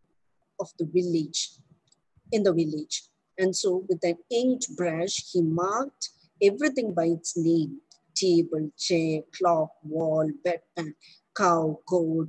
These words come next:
pig, hen, banana. And, uh, he was quite clear that, uh, without the inscription, people would not remember the names.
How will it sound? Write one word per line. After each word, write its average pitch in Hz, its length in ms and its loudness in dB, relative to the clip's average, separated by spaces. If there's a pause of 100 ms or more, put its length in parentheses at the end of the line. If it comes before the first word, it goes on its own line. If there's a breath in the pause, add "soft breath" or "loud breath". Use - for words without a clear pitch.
(160)
pig, 175 320 4 (220)
hen, 170 480 0
banana. 170 500 0 (1300)
And, 285 560 2
uh, 240 200 2 (220)
he 302 180 0
was 277 260 0
quite 247 400 -2 (260)
clear 196 640 4
that, 175 240 2 (260)
uh, 165 420 0 (340)
without 185 440 2
the 180 140 -2
inscription, 208 600 -4 (200)
people 165 320 -4
would 160 240 -4
not 180 220 -4 (560)
remember 202 440 4
the 185 120 0
names. 220 560 -2